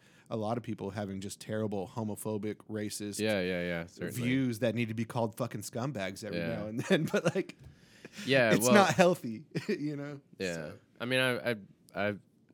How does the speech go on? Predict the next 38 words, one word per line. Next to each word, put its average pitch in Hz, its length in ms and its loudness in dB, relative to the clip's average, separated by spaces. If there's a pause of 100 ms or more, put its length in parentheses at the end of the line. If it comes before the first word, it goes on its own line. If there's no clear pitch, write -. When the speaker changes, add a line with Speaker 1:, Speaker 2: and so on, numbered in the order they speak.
(120)
Speaker 2:
yeah, 87 220 -4 (180)
went 110 220 -4
through 104 160 -2
that 90 180 2
a 85 40 -2
lot 87 280 0
and, 82 300 -4
and 80 200 -8 (260)
am 76 340 -6 (600)
very 85 220 -2
much 82 240 -6
from 85 220 -8
the 82 60 -8
Southeast, 82 580 -10
so 85 80 -10
Speaker 1:
Mm-hmm. 92 220 -12
Speaker 2:
m-, 82 380 -16
have 87 140 -6
a 76 40 -6
lot 78 240 -4
of 80 100 -10
friends 82 380 -12
that 82 140 -10
have 80 220 -10 (160)
different 80 460 -12
opinions 85 500 -10
than 78 140 -10
I 85 160 -8
do, 90 200 -8
and, 82 160 -12 (160)
and 78 120 -12
I 80 180 -12
try 80 300 -12 (100)
my 82 160 -8
best 87 360 -8
to - 60 -14
step 85 320 -10
in 85 260 -8